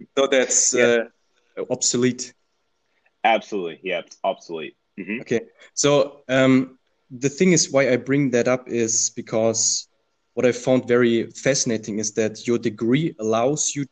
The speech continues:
Speaker 1: to prescribe exercise training, uh, methods to all populations, including those with cardiovascular disease, diabetes, asthmatics, morbid obesity, and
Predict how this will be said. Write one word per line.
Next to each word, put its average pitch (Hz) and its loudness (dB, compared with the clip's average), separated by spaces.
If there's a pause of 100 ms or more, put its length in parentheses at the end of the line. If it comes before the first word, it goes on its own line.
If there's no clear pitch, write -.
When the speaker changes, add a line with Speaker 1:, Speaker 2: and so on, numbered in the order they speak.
(100)
Speaker 1:
to 110 -2 (440)
prescribe 120 -2
exercise - -4
training, 160 0
uh, 113 -2
methods 131 -2
to - -6
all 123 0 (160)
populations, 135 -2
including 113 -2 (440)
those 117 2
with 113 -4
cardiovascular 120 0
disease, 110 -6 (460)
diabetes, 110 -2
asthmatics, 110 -4
morbid 113 0
obesity, 107 -8
and 101 -4